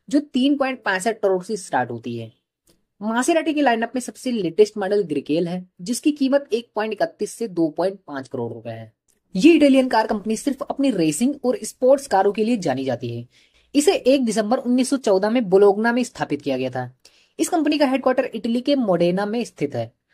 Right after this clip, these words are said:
दोस्तों, मासेराटी ने अब तक बहुत सारे कारें बनाई, लेकिन इनके मौजूदा लाइनअप में सिर्फ छह कार उपलब्ध है, जिसमें मासेराटी घिबली, क्वात्रो पोत्रे,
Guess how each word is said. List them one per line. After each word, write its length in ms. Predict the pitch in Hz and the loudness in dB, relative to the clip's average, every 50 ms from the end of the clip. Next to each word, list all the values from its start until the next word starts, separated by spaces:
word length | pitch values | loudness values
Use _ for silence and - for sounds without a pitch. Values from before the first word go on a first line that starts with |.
| _ _ _ _ _ _ _ - 220 | _ _ _ _ _ _ _ -2 0
दोस्तों, 240 | 269 349 339 415 359 | 2 4 4 4 4
मासेराटी 540 | 285 233 226 226 - 302 294 285 269 277 | 4 2 2 0 2 4 4 4 4 2
ने 60 | 277 269 | 2 0
अब 100 | 262 262 | 2 2
तक 80 | 277 247 | 0 -2
बहुत 340 | 196 180 - - 220 220 - | -2 -4 -8 -6 -6 -4 -2
सारे 200 | 226 214 208 208 | 0 0 2 2
कारें 220 | 202 190 190 196 | 4 4 2 2
बनाई, 260 | 190 180 180 180 175 - _ _ _ _ 240 | 2 0 -2 -4 -6 -8 _ _ _ _ -2
लेकिन 240 | 277 294 349 - - - | -2 -2 -2 -4 -4 -2
इनके 260 | 254 254 254 - 330 | 0 0 2 2 2
मौजूदा 540 | 311 285 254 220 214 202 196 214 214 262 269 | 2 4 4 4 2 2 2 0 2 4 4
लाइनअप 300 | 254 240 233 226 240 - 262 | 4 4 2 0 -2 -2 -2
में 60 | 254 | -4
सिर्फ 280 | 254 - 294 285 - - - | -2 -4 -4 -6 -6 -10 -6
छह 180 | - - 247 | -2 0 0
कार 200 | 233 - 156 147 | 2 2 2 2
उपलब्ध 320 | 147 147 143 135 127 135 131 | 2 0 -2 -4 -6 -6 -8
है, 240 | 127 120 117 - _ _ _ _ _ _ _ - 202 | -10 -10 -12 -14 _ _ _ _ _ _ _ -4 0
जिसमें 260 | 226 285 285 370 370 | 0 2 2 2 2
मासेराटी 560 | 320 262 240 254 262 320 339 311 294 302 311 | 2 2 2 2 2 2 2 2 2 0 0
घिबली, 400 | 240 - - - 170 196 233 240 - _ _ _ _ _ _ _ _ _ _ _ - | 0 0 0 0 0 0 0 -2 -4 _ _ _ _ _ _ _ _ _ _ _ -2
क्वात्रो 340 | 269 233 240 - - 294 302 | -2 -2 -2 0 0 0 2
पोत्रे, 540 | 294 247 196 185 180 - 220 220 226 220 | 4 4 2 2 2 0 0 0 0 -2